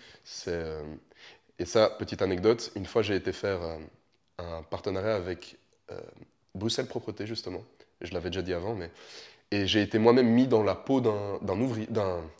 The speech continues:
dans la peau d'un éboueur. Et donc, j'ai fait une tournée, en fait, ils, ils appellent ça des tournées, très, très tôt le matin, entre cinq, six, sept heures du mat, huit heures. Et, euh, le matin, Bruxelles, c'est un sac poubelle en soi.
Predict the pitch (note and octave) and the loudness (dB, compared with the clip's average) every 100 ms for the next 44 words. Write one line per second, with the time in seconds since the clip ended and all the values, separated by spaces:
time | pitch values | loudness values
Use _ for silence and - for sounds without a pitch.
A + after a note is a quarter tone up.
0 | - F#2 F#2+ F2+ B2+ B2 G#2+ F#2 F2 E2+ | -10 -4 0 0 2 2 2 0 -2 -6
1 | - _ _ _ _ - G2+ B2 A2 F#2+ | -12 _ _ _ _ -4 2 2 2 -4
2 | G2 - _ - - - F#2 B2 G2 F2+ | -8 -20 _ -20 -18 -2 4 6 4 4
3 | A2+ B2 G2+ F#2 F2+ E2+ - A2+ A2+ B2+ | 6 4 2 -2 -4 -4 -2 0 2 0
4 | - G2 F#2+ F2+ F#2+ G#2 F#2 F2 G#2 F2 | -2 -8 -8 -8 -6 -6 -6 -4 -6 -6
5 | F2+ G#2+ B2+ - C3+ - A2 B2+ A#2 G#2 | -6 -4 -4 -2 -4 -2 -2 2 2 0
6 | F#2 G#2+ F#3+ F2 - F#2 - G#2+ G2 A2+ | -4 -6 -10 -12 -12 -12 -8 -8 -8 -10
7 | - F#2+ G2+ G2 F2+ - - _ - - | -10 -8 -8 -8 -8 -10 -12 _ -20 -20
8 | _ - F#2+ G2+ B2 E3+ _ - - - | _ -8 -8 -6 -6 -8 _ -20 -20 -6
9 | F#2 G2 F2+ F2 F2+ F#2+ F#2+ F2 G#2 A2+ | 0 2 2 2 0 0 0 0 0 -2
10 | - G2 - G#2 G#2 - G2+ - F2+ - | -4 -6 -2 -2 -4 -4 -4 -4 -6 -4
11 | - - E2+ F2+ - _ _ - G2 - | -6 -6 -8 -8 -10 _ _ -6 -6 -4
12 | F2 - _ | -6 -6 _